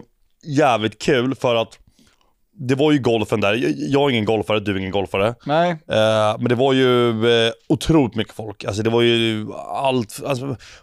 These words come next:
Speaker 1: fotbollsproffs, eh, hockeyproffs, eh, det var,
Speaker 2: Mm.
Speaker 1: ja, men du, jag, Carlén, Alpsig var där. Alltså, det var ju, det vet du, grabbar. Det var hur mycket folk som helst, jättenice. Eh, och du, jag, L C lallade ju runt som fan.
Speaker 2: Ja.
Speaker 1: Så det, det var ju kul.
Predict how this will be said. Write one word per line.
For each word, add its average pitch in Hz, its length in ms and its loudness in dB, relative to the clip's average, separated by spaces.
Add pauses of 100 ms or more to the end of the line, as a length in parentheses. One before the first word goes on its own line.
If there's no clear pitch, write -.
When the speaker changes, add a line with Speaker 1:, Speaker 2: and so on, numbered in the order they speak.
Speaker 1:
fotbollsproffs, - 1040 0
eh, 139 340 -6
hockeyproffs, 143 840 0
eh, 131 300 4
det 127 140 2
var, 127 320 2
Speaker 2:
Mm. 135 340 -2
Speaker 1:
ja, 139 60 -4
men 131 120 2
du, 131 220 2
jag, 135 280 4
Carlén, 131 340 2
Alpsig 139 480 0
var 127 80 2
där. 139 60 4
Alltså, 139 160 2
det 139 80 2
var 143 80 4
ju, 147 340 4
det 135 160 -2
vet 143 180 2
du, 135 80 -2
grabbar. 139 320 2
Det 151 80 2
var 156 80 2
hur 151 100 6
mycket 143 160 2
folk 120 140 2
som 117 80 4
helst, 117 220 0
jättenice. 127 520 0 (420)
Eh, 117 520 4
och 127 420 2
du, 135 220 4
jag, 123 220 4
L 110 160 2
C 117 220 2
lallade 107 240 2
ju 107 60 4
runt 104 160 0
som 101 140 -2
fan. 104 280 -2 (100)
Speaker 2:
Ja. 131 80 -2
Speaker 1:
Så 113 300 2
det, 123 220 -4
det 143 140 0
var 185 100 2
ju 175 60 0
kul. 127 360 0